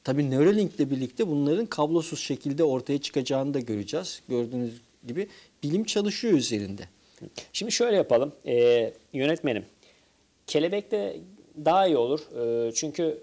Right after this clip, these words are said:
Speaker 2: İngilizce konuşuyor ama Erkan hocam yorum yapmış olur. Kelebekte, e, Elon Musk'ın, e, deney, e, videosu var. Alabilir miyiz? Onu izlerken hocam yorum yapsın. Çünkü, e, önce bir anlatıyor.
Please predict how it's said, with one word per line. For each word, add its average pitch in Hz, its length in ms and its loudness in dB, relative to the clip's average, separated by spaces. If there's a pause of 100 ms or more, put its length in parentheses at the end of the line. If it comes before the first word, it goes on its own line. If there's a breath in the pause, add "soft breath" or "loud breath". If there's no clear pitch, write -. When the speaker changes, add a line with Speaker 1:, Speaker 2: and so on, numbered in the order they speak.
Speaker 2:
İngilizce 143 400 -4
konuşuyor 117 440 -6
ama 113 260 -6 (100)
Erkan 135 300 -4
hocam 120 300 -2 (120)
yorum 127 280 -4
yapmış 117 340 -4
olur. 139 140 -6
Kelebekte, 175 720 0 (300 loud breath)
e, 123 120 2
Elon 160 400 2
Musk'ın, 180 580 0 (140)
e, 127 280 -8
deney, 170 320 2 (240)
e, 110 240 -6
videosu 117 400 -4
var. 131 240 -4
Alabilir 160 460 -2
miyiz? 104 180 -6
Onu 160 120 -4
izlerken 156 540 -2
hocam 139 340 -6 (180)
yorum 123 240 -6
yapsın. 110 300 -6
Çünkü, 143 360 -4 (380 soft breath)
e, - 80 -6
önce 160 280 0
bir 151 160 0
anlatıyor. 160 560 0